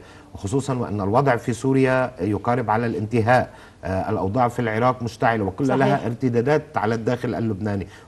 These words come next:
Speaker 1: وبالتالي حزب الله يحاول كسب الوقت لأنه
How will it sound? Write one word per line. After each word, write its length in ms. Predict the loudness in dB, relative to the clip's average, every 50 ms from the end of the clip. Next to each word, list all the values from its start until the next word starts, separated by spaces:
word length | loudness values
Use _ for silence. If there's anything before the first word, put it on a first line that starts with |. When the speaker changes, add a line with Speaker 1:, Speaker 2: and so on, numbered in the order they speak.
| -8 -4
Speaker 1:
وبالتالي 480 | -4 -2 -2 -2 0 2 4 4 4
حزب 240 | 2 0 -4 -2 -2
الله 140 | 0 0 0
يحاول 380 | 0 0 0 0 2 2 0
كسب 320 | 0 0 0 0 0 2 0
الوقت 300 | 2 2 2 0 0 -4
لأنه 380 | -4 -2 -2 -2 -2 -2 -2